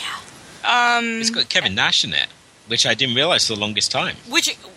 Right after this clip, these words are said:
Speaker 1: Warzone or the first one?
Speaker 3: No, the first one. He's, he appears as the Russian
Speaker 1: Is
Speaker 3: in one
Speaker 1: that
Speaker 3: of his
Speaker 1: Kev-
Speaker 3: many random cameos.
Speaker 1: That, like, makes me even less inclined to watch
Speaker 2: Oh,
Speaker 1: it.
Speaker 2: I didn't notice that. I,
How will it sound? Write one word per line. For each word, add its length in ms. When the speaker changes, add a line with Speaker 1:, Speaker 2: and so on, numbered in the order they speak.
Speaker 1:
Warzone 480
or 60
the 40
first 320
one? 140
Speaker 3:
No, 120
the 100
first 300
one. 140
He's, 200
he 300
appears 380
as 160
the 80
Russian 400
Speaker 1:
Is 120
Speaker 3:
in 40
one 80
Speaker 1:
that 60
Speaker 3:
of 40
his 180
Speaker 1:
Kev- 60
Speaker 3:
many 260
random 340
cameos. 460
Speaker 1:
That, 120
like, 120
makes 220
me 80
even 200
less 300
inclined 380
to 60
watch 160
Speaker 2:
Oh, 280
Speaker 1:
it. 60
Speaker 2:
I 120
didn't 180
notice 340
that. 260
I, 200